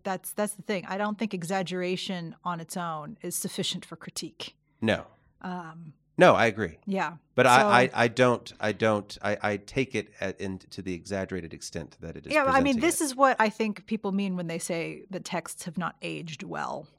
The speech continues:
Speaker 1: Um, I, that, that at a certain point, maybe the ability to say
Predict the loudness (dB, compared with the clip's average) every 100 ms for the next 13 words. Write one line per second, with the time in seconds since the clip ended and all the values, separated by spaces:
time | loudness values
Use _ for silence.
0 | _ -20 -20 -20 -8 -4 -4 -4 -8 -16
1 | _ _ _ _ -12 -12 -12 -16 -12 -10
2 | -2 -2 0 -2 -2 -8 -10 -4 -2 0
3 | 0 0 0 0 -2 -2 -2 -2 -2 -2
4 | -2 -2 -2 -2 -2 0 0 0 -4 -12